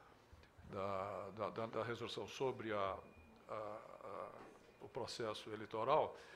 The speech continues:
no artigo dezesseis, inciso quinto, ele pede que o candidato, a declaração do candidato, eh, declarar não estar no período de cumprimento de sanção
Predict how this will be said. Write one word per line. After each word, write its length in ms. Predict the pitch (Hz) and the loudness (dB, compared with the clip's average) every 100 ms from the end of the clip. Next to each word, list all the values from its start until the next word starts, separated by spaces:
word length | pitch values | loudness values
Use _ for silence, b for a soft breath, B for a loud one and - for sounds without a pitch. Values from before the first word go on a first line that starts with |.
| B B 131 | B B -4
no 200 | 127 123 | 4 6
artigo 240 | 123 170 | 6 2
dezesseis, 600 | 143 151 131 - 123 107 | 0 2 2 2 2 2
inciso 440 | 123 - 143 104 104 - | -2 -4 -4 -6 -10 -2
quinto, 440 | 170 147 - 82 - - - - - - - - - B B - | 0 0 -4 -12 -12 -20 -20 -20 -20 -20 -20 -20 -20 B B -4
ele 160 | 135 | -4
pede 420 | 143 147 156 135 107 | 0 6 6 4 -2
que 140 | - | -4
o 60 | 139 | 0
candidato, 1000 | - 175 131 107 120 131 127 101 90 101 95 | 4 4 2 6 12 12 10 2 -2 -2 0
a 40 | 107 | 0
declaração 760 | 113 131 120 110 - 139 143 143 B B B - | 2 4 4 2 0 -4 -4 -6 B B B -10
do 80 | 113 | -4
candidato, 640 | 110 120 120 - 98 101 - | 2 4 4 2 -6 -6 -4
eh, 680 | 123 117 113 110 104 98 - 107 | -2 0 2 2 0 0 -4 -4
declarar 520 | 135 139 127 147 143 | 2 6 10 10 8
não 160 | 151 | 4
estar 380 | 151 - 151 143 | -2 0 4 6
no 80 | 143 | 4
período 400 | - 123 131 131 | -2 -2 -2 -6
de 100 | 120 | -8
cumprimento 500 | 139 117 117 123 131 | -8 -8 -6 -6 -8
de 60 | - | -8
sanção 540 | - 127 - - 143 | -6 -6 -4 -2 -4